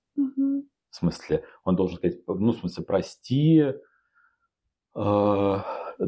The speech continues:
Speaker 2: там, для тебя хорошей ценой была бы цена, не знаю,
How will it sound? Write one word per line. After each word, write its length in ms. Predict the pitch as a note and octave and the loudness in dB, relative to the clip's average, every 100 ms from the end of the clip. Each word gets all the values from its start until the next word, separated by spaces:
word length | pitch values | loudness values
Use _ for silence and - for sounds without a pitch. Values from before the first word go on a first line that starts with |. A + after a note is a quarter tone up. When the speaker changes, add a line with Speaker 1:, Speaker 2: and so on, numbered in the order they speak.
| - _ | -6 _
Speaker 2:
там, 260 | F#2 F2 F2 | 0 0 0
для 180 | F2+ G#2+ | 0 -2
тебя 640 | A2 A2 A#2 A2 G2+ F2 - | -2 0 2 4 2 2 -2
хорошей 420 | - A2 G#2+ G2 | -2 0 -2 -6
ценой 760 | - - A2 B2 F#2+ C#2+ - _ _ - | -8 -2 2 4 4 0 -4 _ _ -4
была 280 | G2+ G#2 | 0 2
бы 120 | F#2+ F2+ | 0 -2
цена, 560 | - F#2 D#2+ C2+ - _ _ | -2 0 0 -2 -8 _ _
не 100 | D#2 | -6
знаю, 400 | C#2+ C#2+ C2 C2+ | -6 -6 -6 -6